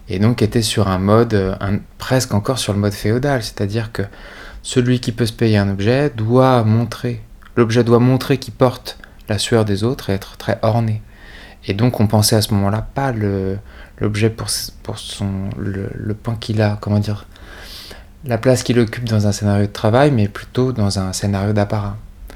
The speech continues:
Et je pense que les designers ont eu, même si le projet est tout de suite, euh, posé, par exemple, Louis Sullivan, il le décrit bien,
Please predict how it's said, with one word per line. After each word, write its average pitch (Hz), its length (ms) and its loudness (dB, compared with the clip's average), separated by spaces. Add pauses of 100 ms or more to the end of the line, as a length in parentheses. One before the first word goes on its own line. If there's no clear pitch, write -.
(680)
Et 98 580 2
je 101 140 -10
pense 127 200 -6
que 127 100 -2
les 113 100 2
designers 110 280 4
ont 113 240 2
eu, 104 160 -2 (1500)
même 123 120 0
si 120 200 -2
le 120 140 6
projet 135 600 6
est 101 60 4
tout 123 140 -4
de - 80 -6
suite, - 340 -4
euh, 101 240 0
posé, 107 420 0
par 120 160 2
exemple, 110 300 2
Louis 110 180 0
Sullivan, 110 480 4
il 98 140 2
le 92 80 -4
décrit 98 300 -2
bien, 120 180 -2